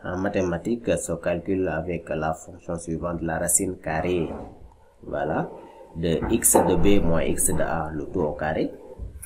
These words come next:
moins y de B, moins y de A, le tout au carré.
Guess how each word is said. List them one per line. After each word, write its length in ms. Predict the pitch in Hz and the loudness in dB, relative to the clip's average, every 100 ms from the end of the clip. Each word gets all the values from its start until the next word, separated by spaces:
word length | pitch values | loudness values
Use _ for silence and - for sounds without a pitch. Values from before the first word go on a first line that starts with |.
| - - | -16 -6
moins 180 | 85 76 | -2 2
y 140 | 98 | 2
de 340 | 101 90 85 | 4 4 2
B, 400 | 87 90 101 123 - - - - | 2 4 2 2 -4 -14 -18 -12
moins 160 | 85 85 | -2 0
y 100 | 92 | 2
de 280 | 98 87 85 | 0 0 0
A, 160 | 87 | 2
le 180 | 90 82 | 0 0
tout 80 | 90 | 0
au 120 | 78 | -2
carré. 360 | 80 78 71 | -2 -4 -4